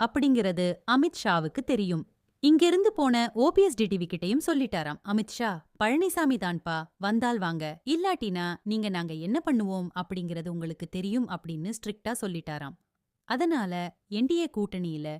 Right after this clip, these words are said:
டி டி வி, ஓ பி எஸ் அது இல்லாம சசிகலாவும் பிரச்சாரம் பண்றது உறுதியாகிடுச்சாம். இதனால்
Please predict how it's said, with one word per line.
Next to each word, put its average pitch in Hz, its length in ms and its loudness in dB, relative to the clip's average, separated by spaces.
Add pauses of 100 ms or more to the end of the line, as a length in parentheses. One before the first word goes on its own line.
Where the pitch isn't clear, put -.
(160)
டி 226 100 -4
டி 233 160 -4
வி, 247 240 -2
ஓ 226 160 0
பி 247 180 -4
எஸ் 233 240 -4
அது 202 240 -2
இல்லாம 156 460 -4 (340)
சசிகலாவும் 277 680 -4
பிரச்சாரம் 196 500 -8
பண்றது 165 240 -12 (160)
உறுதியாகிடுச்சாம். 175 760 -6 (600)
இதனால் 320 460 -2